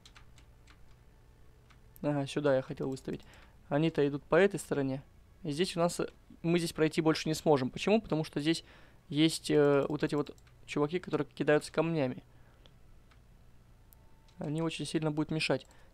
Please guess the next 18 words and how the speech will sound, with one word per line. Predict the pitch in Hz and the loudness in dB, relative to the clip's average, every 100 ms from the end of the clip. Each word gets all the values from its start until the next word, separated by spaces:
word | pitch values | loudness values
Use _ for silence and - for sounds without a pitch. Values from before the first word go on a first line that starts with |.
| - | -12
Так, | 180 | -10
штандарт | - 170 175 233 240 220 | -2 0 4 4 4 2
идет | 202 196 - - - - - - - | 2 2 0 -20 -20 -20 -20 -20 -20
сюда. | - 170 170 160 - - - - - - - - - - - - - - - - | -8 -2 0 0 -4 -20 -20 -20 -20 -20 -20 -20 -20 -20 -20 -20 -20 -20 -20 0
Там | 170 165 | 0 2
лучник, | 180 - 151 | -4 -6 -8
в | |
принципе, | - 160 - - | -6 -8 -4 0
также | 151 147 | 0 -2
стоит. | - 156 127 - - - | -4 -2 -4 -8 -20 -8
Э, | - 147 | -2 4
давайте | 165 190 | 4 4
посмотрим, | 185 - 180 131 127 - - - | 0 0 0 -2 -8 -14 -20 -12
есть | - 170 165 | -2 -2 0
ли | |
здесь | 147 151 | -2 -4
кто-нибудь | - 143 143 | -4 -2 -2
живой. | 139 147 123 | 0 0 0